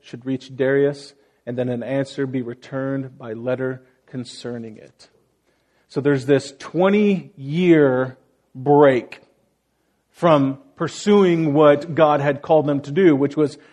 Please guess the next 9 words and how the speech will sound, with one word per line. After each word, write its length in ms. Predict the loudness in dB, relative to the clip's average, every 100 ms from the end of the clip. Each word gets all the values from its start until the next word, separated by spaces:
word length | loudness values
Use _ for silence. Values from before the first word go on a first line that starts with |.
| _
rebuild 800 | -6 -2 0 2 4 4 0 -6
the 80 | -8
temple. 540 | -2 0 0 -2 -8 -12 _ _ _ _ _ _ _ _ _ _ _ _ _ _ -2
Now, 320 | 2 4 4
King 460 | 0 -2 0 0 2
Darius 580 | 6 6 6 2 -2 -16
comes 300 | -4 -2 0
into 240 | 0 0 0
power, 560 | 0 2 4 4 2